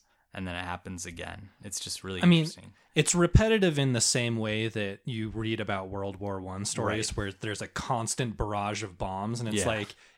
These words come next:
Speaker 2: it's repetitive, but also it is consistently maddening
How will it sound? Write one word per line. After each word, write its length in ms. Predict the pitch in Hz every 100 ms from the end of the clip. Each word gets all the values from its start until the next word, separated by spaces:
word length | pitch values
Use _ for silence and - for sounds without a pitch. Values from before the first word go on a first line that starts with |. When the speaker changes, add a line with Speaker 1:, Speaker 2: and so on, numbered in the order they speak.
| -
Speaker 2:
it's 240 | 170 156 -
repetitive, 640 | 160 165 170 160 165 160
but 180 | 160 131
also 500 | 135 135 - 151 135
it 140 | 143 123
is 140 | -
consistently 960 | - 131 117 - - 143 - 151 123 113
maddening 880 | 107 113 117 120 120 120 123 131